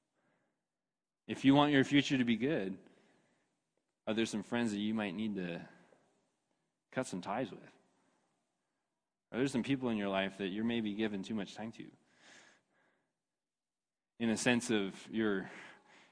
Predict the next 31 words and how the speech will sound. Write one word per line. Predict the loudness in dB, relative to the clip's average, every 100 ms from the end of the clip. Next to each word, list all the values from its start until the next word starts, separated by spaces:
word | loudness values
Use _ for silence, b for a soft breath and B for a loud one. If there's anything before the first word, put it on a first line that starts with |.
| B
you, | -4 0
you | 0 0
see | 2 2
them | 2 0 -2 -8 -4
rubbing | -2 0 -2
you | -4
the | -4
wrong | -4 -4
way. | -6 -10 -16 -20 _ _ -10
They're | -8
changing | -4 -4 -4 -6
you, | -10 -16 _ _ _ _ _
not | -4 -4
in | -4
a |
good | -4 -6
way. | -8 -14 _ b b b b b _ _ _ _ _ _ _ _ _ _ _ _ _ _ _ _ _
They're | 0
turning | 4 6 6
you | 4
into | 4 2
somebody | 0 0 2 0
that | 0
you're | -2
not | -2 -2
liking, | -4 -4 -14 -20 b b b b b -6
that |
you're | -2 0
realizing | 2 2 2 0 -4 -6
you're, | -8
you're, | -10